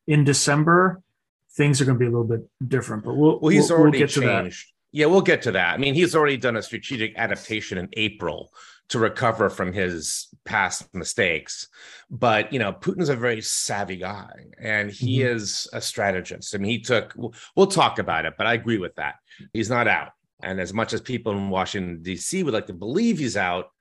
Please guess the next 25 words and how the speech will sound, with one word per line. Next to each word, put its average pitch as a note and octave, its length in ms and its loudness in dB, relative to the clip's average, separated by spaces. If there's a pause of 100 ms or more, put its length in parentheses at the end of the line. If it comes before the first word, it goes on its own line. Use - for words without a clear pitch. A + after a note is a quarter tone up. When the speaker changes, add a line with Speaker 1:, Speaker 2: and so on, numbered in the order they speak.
(520)
Speaker 2:
I G2+ 220 -2
don't G2 240 -4
think F#2+ 300 -8
we've F2 100 -8
seen E2+ 340 -8
the D#2+ 80 -10
last D#2 320 -12
of E2 40 -16
Mister - 220 -18
Putin. D#2 360 -16
Speaker 1:
Well, F3 120 6
I, F#3 220 10
I G3 120 8
can F#3 160 6
almost, D3 500 6
I D#3 140 4
can D#3 160 4
almost C3 480 4
see A#2+ 460 2
what's B2+ 240 -4
gonna A#2 320 -2
unfold A2+ 640 -4 (640)
then. A#2+ 380 2
And A2 120 -2
it's, - 520 -2